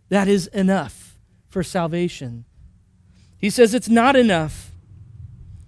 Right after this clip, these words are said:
to have been a member of Israel during the Exodus. It's not enough to hear the gospel or even to understand it, to explain it to others,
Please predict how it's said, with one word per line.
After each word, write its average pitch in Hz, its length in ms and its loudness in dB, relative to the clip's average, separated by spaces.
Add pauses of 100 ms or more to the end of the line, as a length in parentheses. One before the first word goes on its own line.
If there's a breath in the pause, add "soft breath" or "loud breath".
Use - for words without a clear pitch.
(680)
to 220 100 -2
have 196 200 2
been 226 340 6
a 185 80 0
member 214 300 2
of 196 100 2
Israel 208 360 0
during 214 240 0
the 208 140 2
Exodus. 175 580 -4 (300 soft breath)
It's 247 240 0
not 262 280 6
enough 214 440 0
to 214 100 -8
hear 247 240 0
the 226 100 0
gospel 214 720 0 (260 soft breath)
or 233 200 0
even 262 380 -2
to 240 180 -6
understand 240 600 -6
it, - 340 -12 (600)
to 254 180 0
explain 277 600 -2
it 240 160 -4
to 233 180 -8
others, 226 520 -4